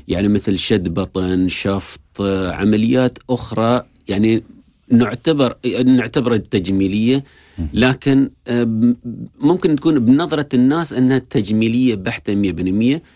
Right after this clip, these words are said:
Speaker 1: لكن نحن نشوفها هي جزء منها علاجية.
Speaker 2: مهم.
Speaker 1: ليش؟ لأن المريض اللي نسوي له نوع من العمليات نفسيا يكون تعبان، يكون مثلا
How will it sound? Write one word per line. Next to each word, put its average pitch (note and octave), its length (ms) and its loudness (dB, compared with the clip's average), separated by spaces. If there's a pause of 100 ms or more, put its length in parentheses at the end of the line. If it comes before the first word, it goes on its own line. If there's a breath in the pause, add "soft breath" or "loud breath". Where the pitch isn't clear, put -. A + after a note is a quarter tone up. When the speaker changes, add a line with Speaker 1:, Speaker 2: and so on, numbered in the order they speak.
(200 soft breath)
Speaker 1:
لكن C#3 360 2
نحن F#3 160 -4
نشوفها E3 640 -4
هي D#3 160 -4
جزء E3 320 -6
منها D#3+ 300 0
علاجية. G2+ 880 -2
Speaker 2:
مهم. D#2+ 260 -4
Speaker 1:
ليش؟ C3 380 2
لأن C3 520 2 (100)
المريض C#3 520 2
اللي A#2+ 440 0 (160)
نسوي C3 300 0
له B2+ 100 2
نوع B2+ 180 4
من A#2+ 80 0
العمليات A2 600 0 (400 soft breath)
نفسيا B2+ 480 0
يكون C3 320 2
تعبان، G2 420 -4
يكون C3 240 0
مثلا B2+ 480 2